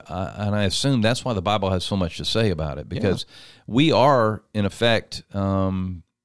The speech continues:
Speaker 1: slaves to this world in, in the sense that, uh, because this world is broken, there are times that these things, and a lot of times, I should say, that these things happen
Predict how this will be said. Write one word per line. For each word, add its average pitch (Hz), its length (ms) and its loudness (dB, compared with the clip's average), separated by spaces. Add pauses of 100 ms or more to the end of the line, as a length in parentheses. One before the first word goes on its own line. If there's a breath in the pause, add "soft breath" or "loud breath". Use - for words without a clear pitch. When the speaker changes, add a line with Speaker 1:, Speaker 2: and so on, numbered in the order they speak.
(120)
Speaker 1:
slaves 117 520 2
to 110 120 2
this 98 220 2
world 95 340 2
in, 92 240 -2
in 104 80 0
the 101 80 2
sense 110 340 0
that, 101 300 0 (440 soft breath)
uh, 95 260 2
because 107 320 2
this 98 120 -4
world 107 240 2
is 87 80 -4
broken, 92 540 2 (240)
there 101 160 4
are 95 60 2
times 104 420 0
that 87 160 -2
these 110 260 0
things, 95 360 0
and 85 260 -4 (300)
a 87 80 -8
lot 98 260 0
of 92 80 2
times, 85 320 -2
I 85 60 -2
should 80 240 -6
say, 85 220 -2
that 76 180 -8
these 90 180 -4
things 87 200 -6
happen 90 440 -4